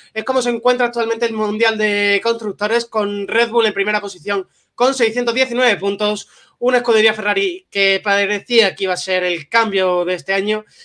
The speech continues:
y que finalmente no ha podido ser así. Se han dejado muchos puntos en el camino y han dejado un Mundial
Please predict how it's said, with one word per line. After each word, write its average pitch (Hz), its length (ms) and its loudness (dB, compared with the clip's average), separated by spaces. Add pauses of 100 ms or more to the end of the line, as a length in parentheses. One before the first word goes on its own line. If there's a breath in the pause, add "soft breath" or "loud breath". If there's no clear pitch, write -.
(120)
y 208 160 -14
que 208 160 -2
finalmente 190 800 -2
no 196 320 -2
ha 190 80 4
podido 175 260 -2
ser 160 140 -10
así. 196 400 -6 (140)
Se 208 160 -8
han 208 60 -6
dejado 185 220 -2
muchos 185 300 -4
puntos 180 400 -6 (300 soft breath)
en 185 220 -2
el 202 120 0
camino 208 600 0
y 165 800 -4
han 180 180 -2
dejado 180 480 -2
un 196 160 -8
Mundial 190 540 2